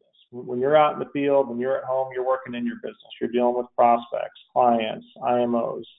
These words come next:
insurance carriers, all those types of things. And this is a great opportunity for you to spend some time working on your business and spend some time thinking about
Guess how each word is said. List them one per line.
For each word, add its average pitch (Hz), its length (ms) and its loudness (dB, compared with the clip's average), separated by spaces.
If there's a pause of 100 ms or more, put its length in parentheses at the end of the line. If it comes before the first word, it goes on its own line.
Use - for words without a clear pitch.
(560)
insurance 135 460 2 (100)
carriers, 123 520 4
all 143 220 4
those 147 220 -8
types 135 240 0
of 127 100 -10
things. 113 320 -8
And 117 100 -10
this 135 200 0
is 120 100 -8
a 120 60 -10 (100)
great 139 240 4
opportunity 127 840 -6 (500)
for 127 180 6
you 120 480 4
to 113 400 -2 (100)
spend 139 240 -4
some 131 140 -6
time 123 240 0
working 123 420 -2
on 139 240 4
your 120 100 -2
business 107 240 -8 (680)
and 120 380 0
spend 135 200 -2
some 127 120 -6
time 123 280 0
thinking 123 300 -6
about 113 420 2